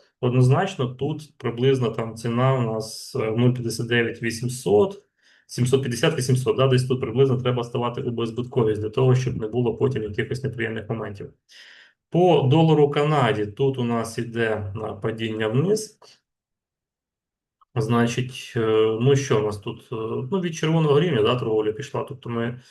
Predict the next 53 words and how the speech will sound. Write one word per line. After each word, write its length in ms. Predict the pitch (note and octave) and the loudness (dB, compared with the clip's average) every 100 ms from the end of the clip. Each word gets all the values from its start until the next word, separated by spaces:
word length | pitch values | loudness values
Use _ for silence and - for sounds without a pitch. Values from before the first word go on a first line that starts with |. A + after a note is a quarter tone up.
| - _ - | -20 _ -6
не 100 | A#2 | -4
збігали 420 | A2+ A#2+ A2 A2 | 0 2 4 2
вгору, 320 | A2 D#3+ G3+ | 2 0 2
як 140 | D#3 D#3 | 0 0
ми 80 | |
з 40 | C3+ | 0
вами 220 | C3+ B2+ | 2 2
говорили. 540 | B2+ B2 B2+ B2 A#2+ A#2 | 2 2 0 0 -2 -2
Ну, 120 | B2 | -2
в 60 | |
ідеалі 380 | A#2+ A#2+ B2 A#2 | 0 2 2 2
було 240 | A2 A2+ A2 | -2 -6 -6
б 60 | - | -4
так, 220 | A2 A2 | -4 0
да, 120 | C3 | 0
а 280 | D3 B2 A2 | 2 0 0
пішли 320 | - - B2 | -4 -6 -4
якраз 360 | A2 G#2+ A2+ - | -4 -4 -6 -6
від 80 | |
червоного 420 | - A#2+ A2+ A2+ C3+ | -4 -2 0 0 0
рівня. 440 | G#3 F#3+ D#3 - - - _ | 0 0 -4 -6 -16 -20 _
Ну, 80 | A#3 | -2
така 300 | A#3 G#3+ D3 | 0 4 2
собі 200 | C3 A#2 | 2 0
ситуація. 680 | A#2+ B2+ E3+ G#3+ G#3 D3 C3+ | 0 0 2 2 2 4 6
Насправді 680 | B2+ B2 B2+ C3+ B2+ A#2 A2+ | 6 4 4 2 2 2 -2
ми 240 | A#2 A#2 | 0 -2
з 60 | A2+ | -2
вами 220 | A#2 A2+ | -4 -2
обговорювали, 580 | A2+ A2 A#2+ A#2 G#2+ G#2 | -2 0 0 2 2 0
що 140 | - - | -4 -4
краще, 360 | A#2+ A2+ - | -2 -2 -4
якщо 240 | A2 - A2+ | -8 -6 -6
і 20 | |
продавати, 540 | - A2+ A#2 A2 G#2+ | -2 0 0 0 -4
то 160 | G2+ A2 | -4 -2
вже 160 | A2 | 0
від 140 | G#2+ G#2+ | -2 -2
зони. 440 | B2 G3+ F3 C#3+ - _ _ _ - | -2 -2 -2 -6 -10 _ _ _ -6
Можливо, 400 | A#2 B2 C#3 A2+ | 0 6 6 6
хтось 160 | A#2+ | 2
чіплявся 400 | - C3+ A#2 A2 | -2 -4 -4 -4
з 40 | G#2 | -6
поточних 520 | - C3 G#3 - D#3 | -4 0 0 0 -6
цін. 400 | - D3 B2 A2+ | -2 2 2 0
Е, 280 | G#2+ A2 A2 | -2 0 0
ну, 340 | F#3+ F#3 B2+ | 2 0 0
судячи 440 | B2 D#3 C3+ B2+ A#2 | -6 -4 -4 -4 -6
з 120 | - | -2
того, 240 | D3+ B2+ | 2 4
як 220 | A#2+ A#2 - | 2 0 0
пара 220 | B2+ A#2+ | 2 2
виглядає, 680 | A#2 B2 C3 G3 G#3 E3 | 0 -2 -2 -2 -2 -6